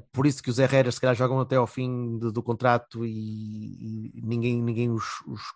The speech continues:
culpa por não se, não se esforçarem enquanto estão ali, eh, mesmo tendo a custo zero, saindo a custo zero ao fim,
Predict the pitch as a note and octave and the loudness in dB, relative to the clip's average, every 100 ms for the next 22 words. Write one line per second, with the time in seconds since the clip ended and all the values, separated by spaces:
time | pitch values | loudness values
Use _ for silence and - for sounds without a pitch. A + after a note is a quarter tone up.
0 | _ C#3 C3+ C3 B2 A#2 A2 B2 A2 - | _ 2 2 2 -2 -2 0 0 0 -6
1 | - C#3 C3+ - - C#3 - C#3 C3 A#2+ | -4 0 0 0 -2 0 6 8 8 4
2 | - - - C#3 C3 D#3 C#3 - D3 C#3 | -2 -18 -6 -2 6 6 6 4 4 6
3 | C3 C#3 C#3+ C#3+ _ - B2 B2+ C#3+ B2+ | 6 4 2 -2 _ -4 0 2 2 2
4 | C3+ C3 - - B2 A#2 - C#3+ C3+ A#2+ | 0 0 -2 0 2 2 2 4 4 0
5 | A#2+ - - B2+ A#2 - C3 C#3 | -4 -4 -2 2 2 2 -2 -2